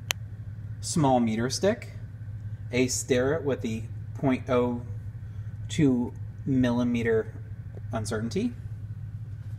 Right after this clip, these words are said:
This is a cali-, calibrated gauge block set. So these blocks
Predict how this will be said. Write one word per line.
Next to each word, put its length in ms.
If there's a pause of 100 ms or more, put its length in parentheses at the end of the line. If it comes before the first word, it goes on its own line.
(520)
This 320
is 160
a 180
cali-, 440 (380)
calibrated 680
gauge 380
block 320
set. 440 (920)
So 160
these 240
blocks 640